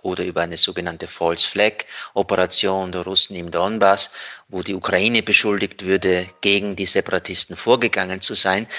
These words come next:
deswegen immer an die Öffentlichkeit getragen werden, um Russland von genau solchen Szenarien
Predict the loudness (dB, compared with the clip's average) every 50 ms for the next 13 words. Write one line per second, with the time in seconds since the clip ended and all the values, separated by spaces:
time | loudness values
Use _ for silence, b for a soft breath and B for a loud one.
0 | B B B B B _ 4 4 6 4 4 4 4 2 2 0 -2 -2 0 2
1 | 2 2 2 2 0 2 2 2 2 0 -2 -4 -2 -2 0 0 0 0 0 -4
2 | -2 2 4 4 4 4 0 -4 -4 -2 0 2 2 2 0 -2 -8 -10 B B
3 | B B B B B B _ -2 0 0 2 2 2 2 2 2 0 0 -2 -4
4 | -6 -4 -2 0 2 4 4 4 4 4 4 4 2 2 2 2 2 4 4 2
5 | 2 2 2 4 4 2 2 0 -2 -2 -4 -6